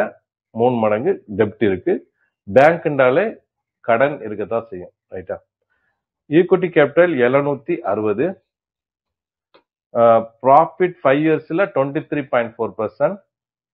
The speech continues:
சேல்ஸ் ட்வென்டி ஒன் பாயிண்ட் த்ரீ பர்சன்ட். நான் வந்து ஸ்விங்கு, அஹ், இதை, இதே இது பார்ப்பேன். அதையும் இதையும் compare பண்ண வேணாம்.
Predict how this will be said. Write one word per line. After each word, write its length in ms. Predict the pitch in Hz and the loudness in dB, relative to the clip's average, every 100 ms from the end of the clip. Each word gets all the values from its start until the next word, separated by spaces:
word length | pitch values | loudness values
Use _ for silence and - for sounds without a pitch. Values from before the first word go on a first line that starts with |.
| _ - | _ 0
சேல்ஸ் 380 | 165 196 190 _ _ _ _ _ _ 131 | 2 2 -2 _ _ _ _ _ _ -8
ட்வென்டி 260 | 131 143 | -6 -2
ஒன் 140 | 139 135 | -2 -2
பாயிண்ட் 320 | 127 117 123 117 | -2 -2 -2 -8
த்ரீ 160 | 117 117 - | -6 -6 -6
பர்சன்ட். 340 | 98 101 92 | -8 -8 -12
நான் 240 | 117 117 135 | -2 2 4
வந்து 200 | 147 156 131 | 2 -2 -8
ஸ்விங்கு, 480 | _ 170 202 185 165 - _ - | _ -4 -2 -2 -6 -10 _ -2
அஹ், 320 | 131 123 120 | 4 4 4
இதை, 160 | 117 117 123 123 | 2 2 0 0
இதே 220 | 123 135 | 2 2
இது 160 | 123 | 0
பார்ப்பேன். 440 | 101 113 - 147 190 - _ | 2 2 2 -2 -2 -6 _
அதையும் 420 | 104 113 156 170 | -6 -2 0 0
இதையும் 320 | 123 135 165 | -2 -4 -2
compare 340 | 120 113 123 120 | -2 2 2 2
பண்ண 180 | 107 101 | -4 -2
வேணாம். 300 | 101 160 | -2 -4